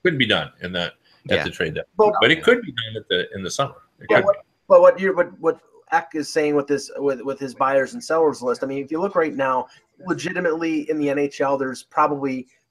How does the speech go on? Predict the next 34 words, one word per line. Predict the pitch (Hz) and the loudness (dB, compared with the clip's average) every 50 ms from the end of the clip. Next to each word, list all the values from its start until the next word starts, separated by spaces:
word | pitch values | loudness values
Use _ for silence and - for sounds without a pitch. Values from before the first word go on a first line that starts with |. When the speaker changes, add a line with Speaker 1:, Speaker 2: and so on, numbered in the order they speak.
| _ _ _ _ _ _ - | _ _ _ _ _ _ 0
Speaker 3:
four | 175 175 185 196 175 | 2 4 6 8 6
or | 160 156 | 6 4
five | - - 151 143 143 143 143 | 2 2 2 2 2 0 -2
teams | - - 147 143 139 131 | -6 -6 -6 -6 -4 -2
that | 127 127 | -2 0
are | 120 123 127 | 0 0 -2
guaranteed | 123 120 135 139 139 147 143 131 - - 135 127 - | -2 -4 -4 -2 0 0 -2 -2 -6 -14 -16 -16 -14
sellers | - - - 123 127 135 131 123 - | -12 -8 -6 -4 -2 -2 -2 -4 -6
at | - | -12
the | 117 | -12
deadline | - 127 120 120 123 127 123 123 120 | -8 -8 -6 -6 -6 -6 -6 -6 -8
based | 120 123 123 123 - - | -8 -8 -10 -10 -8 -8
on | 131 123 120 120 | -8 -6 -6 -4
where | 123 123 123 | -4 -4 -4
they | 123 120 120 | -2 -2 -2
are | 120 120 120 117 - - - - - _ | -2 -2 -2 -4 -6 -10 -20 -20 -16 _
in | 131 131 | -8 -6
the | 120 117 | -6 -6
conference | - - 139 127 127 123 - 131 127 120 - 127 | -6 -6 -6 -4 -4 -6 -6 -8 -10 -8 -4 -4
right | 123 120 | -4 -2
now. | 123 123 | -2 -2
I | 123 120 | -2 0
won't | 120 123 120 120 | 0 -2 -2 -2
go | 120 120 | -4 -6
through | - _ - 120 113 | -6 _ -8 -6 -2
all | 117 123 120 | -2 0 -2
of | 120 - | -2 -4
them, | 117 113 - | -6 -8 -4
but | - 127 120 - _ - - - - | -4 -4 -4 -6 _ -20 -20 -16 -10
a | - 143 | -10 -8
guy | 139 - 180 196 220 | -2 2 4 4 6
like | 226 214 196 147 | 6 4 2 0
Martin | 151 151 147 156 170 185 160 160 147 | -2 0 4 6 6 6 4 2 -6
Hanzal, | 143 - 156 151 156 160 160 160 - - 110 80 76 | -8 -4 -2 0 0 0 -2 -2 -4 -6 -6 -6 -6